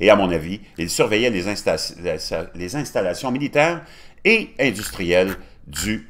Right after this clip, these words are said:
Brésil. Et là, on joue au jeu, euh, du chat et de la souris. Le risque d'une catastrophe aérienne était imminente. Ces objets, en plus de leur intense luminosité, étaient capables d'effectuer des manœuvres impossibles par tout avion. Exactement ce qu'on raconte aujourd'hui,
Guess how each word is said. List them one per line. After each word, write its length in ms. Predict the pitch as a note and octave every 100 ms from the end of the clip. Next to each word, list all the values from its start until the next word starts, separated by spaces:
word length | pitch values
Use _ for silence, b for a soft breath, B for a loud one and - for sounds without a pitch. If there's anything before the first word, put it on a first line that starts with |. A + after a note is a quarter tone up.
| -
Brésil. 840 | - C3 B2 - C3+ B2+ G2 E2 - - - -
Et 120 | F2
là, 100 | F#2+
on 120 | A2+ F#2
joue 200 | G#2 F#2+
au 100 | E2+
jeu, 300 | F#2+ G#2+ - B B B
euh, 160 | E2 D#2+
du 140 | D#2
chat 240 | F2 B2 A#2
et 40 |
de 60 | F2+
la 100 | F#2
souris. 440 | - E2+ A2+ D3 B B B
Le 180 | E2+
risque 320 | E2 A#2 - E2
d'une 200 | E2 D#2+
catastrophe 640 | F#3+ - C3+ - C#3 B2
aérienne 540 | G2 F2+ A2+ A2+ F2 F#2
était 340 | F#2 G#2+ A#2+
imminente. 400 | F#2+ D#2+ F#2 G#2+
Ces 240 | F#2+ E2+
objets, 420 | F#2+ D#2 - G2+ F#2
en 140 | F2+
plus 160 | - G#2+
de 100 | F2+
leur 200 | F2 C#3+
intense 360 | B2+ C#3+ C#3
luminosité, 480 | G2 F#2 D#2+ D2 D3+
étaient 160 | C#3+ A2
capables 320 | G2+ C#3 C3
d'effectuer 480 | G2 F#2 - D#3 D#3+ B B
des 160 | E2+ A2+
manœuvres 420 | A#2+ B2+ D#3+ C3+ -
impossibles 600 | G#3+ - - C#3 D3+ - - - -
par 200 | - -
tout 120 | - D3
avion. 300 | G2 F#2+ E3+
Exactement 500 | A2+ C#4 - - A#3
ce 80 | -
qu'on 120 | D3+
raconte 380 | A#2 A2 G3 F3
aujourd'hui, 500 | G#2 G2+ F2 D#3